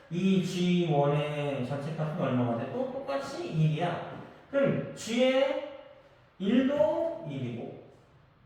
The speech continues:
G의 마이너스 일도 일이고, 이렇게. 그치?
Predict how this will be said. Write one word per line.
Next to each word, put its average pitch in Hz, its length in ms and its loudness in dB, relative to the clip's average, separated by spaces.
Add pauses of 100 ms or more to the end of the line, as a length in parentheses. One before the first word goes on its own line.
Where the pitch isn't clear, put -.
(1300)
G의 277 340 0
마이너스 233 580 2
일도 - 760 -2
일이고, 120 360 -8 (520)
이렇게. - 240 -8 (600)
그치? 240 380 -12